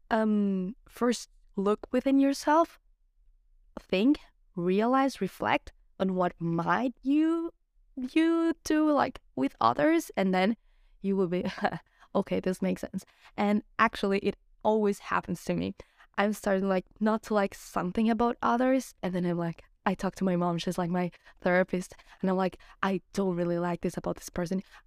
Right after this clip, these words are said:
I hate this situation," and whatever. And then it's like, "Have you noticed, like, something about it? Like,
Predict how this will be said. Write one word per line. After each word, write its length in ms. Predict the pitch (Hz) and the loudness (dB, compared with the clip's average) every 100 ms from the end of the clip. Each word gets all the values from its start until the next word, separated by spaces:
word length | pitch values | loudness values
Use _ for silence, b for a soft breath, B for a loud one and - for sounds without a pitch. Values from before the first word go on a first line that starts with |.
| - | -4
I 240 | 185 185 - _ | -2 -2 -4 _
hate 240 | - 196 180 | -4 -2 0
this 140 | 185 | -2
situation," 580 | 185 - 180 170 180 180 - | -6 -4 -4 -2 -4 -4 -2
and 140 | 190 | 0
whatever. 400 | 185 185 180 185 - _ _ _ _ - - | 0 0 -2 -4 -10 _ _ _ _ -10 -4
And 140 | 175 | -2
then 120 | 175 | -2
it's 160 | 175 - | -4 -6
like, 380 | 180 196 - - _ _ - | -8 -8 -14 -20 _ _ -16
"Have 320 | - 175 170 - | -8 -6 -4 2
you 100 | 226 | 4
noticed, 520 | 208 185 180 208 - | 4 4 0 0 -2
like, 180 | 196 - | -4 -6
something 500 | - 180 180 214 214 | -4 -2 0 0 2
about 280 | 208 208 | 2 2
it? 80 | 208 | 0
Like, 160 | 202 | -4